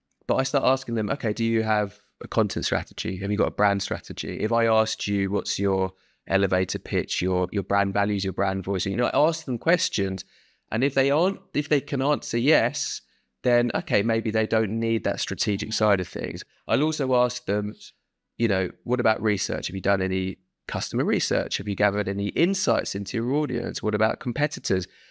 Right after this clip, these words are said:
Speaker 1: And generally, you know, if they're kind of smart enough marketers, they will sort of see the value of the questions I'm, I'm asking
Speaker 2: Mm-hmm.
Speaker 1: because, you know, when you explain to someone, when you're actually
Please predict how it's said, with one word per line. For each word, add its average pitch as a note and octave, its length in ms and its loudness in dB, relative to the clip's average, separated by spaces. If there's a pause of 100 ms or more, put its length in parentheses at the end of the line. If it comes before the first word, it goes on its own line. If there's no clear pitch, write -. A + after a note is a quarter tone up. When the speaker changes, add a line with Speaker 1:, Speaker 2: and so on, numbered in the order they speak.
(280)
Speaker 1:
And C#3 320 2 (240)
generally, D#3 960 2
you C3 80 -2
know, B2+ 80 2
if C3+ 200 0
they're C#3 120 4
kind B2+ 260 -2
of A#2 60 0
smart C3 380 -2
enough A2+ 260 0
marketers, A2+ 840 0 (1040)
they A#2 180 2
will A#2 140 -2
sort B2+ 320 0
of - 40 -4
see B2+ 380 0
the A2 140 0
value G#2 420 2
of G2 80 -4
the G2 100 -4
questions G2 500 -4
I'm, F#2+ 300 0
I'm F#2+ 200 0
asking G2 640 0
Speaker 2:
Mm-hmm. - 80 -18 (140)
Speaker 1:
because, B2+ 400 0 (420)
you D#3 100 -2
know, C3+ 80 0
when D#3+ 160 0
you G3+ 100 -2
explain C3+ 460 0
to - 80 -10
someone, G2+ 220 -2
when B2+ 120 0
you're D#3+ 120 0
actually - 460 0